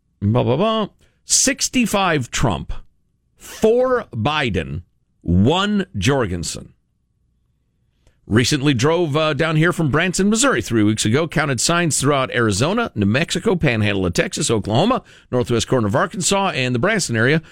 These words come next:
About two hundred fifty and three in favor of Trump,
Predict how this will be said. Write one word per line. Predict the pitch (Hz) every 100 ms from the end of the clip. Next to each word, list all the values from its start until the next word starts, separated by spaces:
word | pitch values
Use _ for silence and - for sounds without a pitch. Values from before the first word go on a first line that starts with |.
| -
About | 131 135
two | - 285
hundred | 240 254 220
fifty | 180 202 185
and | 156
three | - - 185 127
in | 123 127
favor | 151 147 127
of | 127
Trump, | - 226 113